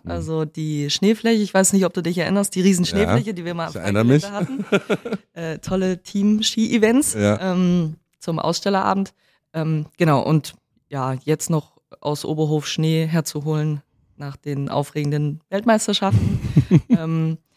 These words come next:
Speaker 2: ja, lag jetzt einfach nicht mehr im Fokus. Und, ähm, wenn wir einmal beim Thüringer Wald sind und bei Oberhof,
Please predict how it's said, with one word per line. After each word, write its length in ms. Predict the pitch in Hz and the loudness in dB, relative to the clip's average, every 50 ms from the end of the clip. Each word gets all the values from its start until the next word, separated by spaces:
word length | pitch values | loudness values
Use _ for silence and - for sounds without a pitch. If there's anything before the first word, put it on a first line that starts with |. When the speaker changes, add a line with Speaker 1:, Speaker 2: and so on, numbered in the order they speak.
| _ _ _ | _ _ _
Speaker 2:
ja, 120 | - 123 127 | -8 -4 0
lag 220 | 143 147 151 143 | 0 0 2 2
jetzt 140 | 185 165 - | 0 0 2
einfach 160 | 139 156 147 156 | 2 2 4 2
nicht 160 | 147 131 - | 2 2 0
mehr 100 | 147 127 | -4 -4
im 80 | 127 | -4
Fokus. 420 | 120 - 135 120 - - 117 - - _ _ | -6 -8 -12 -14 -14 -16 -18 -18 -20 _ _
Und, 420 | - 160 151 147 143 143 143 - - | -8 -4 -4 -2 -2 -2 -4 -6 -8
ähm, 400 | 151 151 143 143 139 139 135 135 - _ _ _ _ _ _ _ _ _ _ _ - - | -6 -4 -2 -2 -2 -2 -4 -4 -8 _ _ _ _ _ _ _ _ _ _ _ -8 -2
wenn 140 | 165 165 | 0 4
wir 100 | 165 156 | 4 6
einmal 180 | 147 160 160 151 | 6 6 6 6
beim 180 | 143 156 151 147 | 6 4 2 2
Thüringer 280 | - 160 156 143 135 | 2 0 2 2 4
Wald 160 | 151 170 185 180 | 4 2 2 4
sind 140 | 202 180 151 | 2 2 2
und 120 | 151 151 | 2 0
bei 160 | 139 147 143 - | 0 -2 -2 -2
Oberhof, 500 | - 165 165 165 143 160 156 156 - | -2 -4 -4 -4 -2 -2 -4 -4 -4